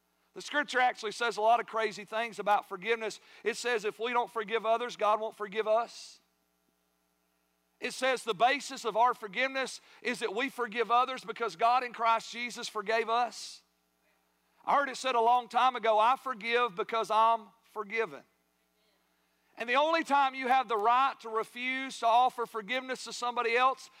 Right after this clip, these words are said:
is when you're willing to no longer accept the forgiveness that God offers you.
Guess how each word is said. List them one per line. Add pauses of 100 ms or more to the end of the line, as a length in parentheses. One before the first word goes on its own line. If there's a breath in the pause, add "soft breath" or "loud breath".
(140)
is
when
you're
willing
to
no
longer
accept
the
forgiveness
that
God
offers
you.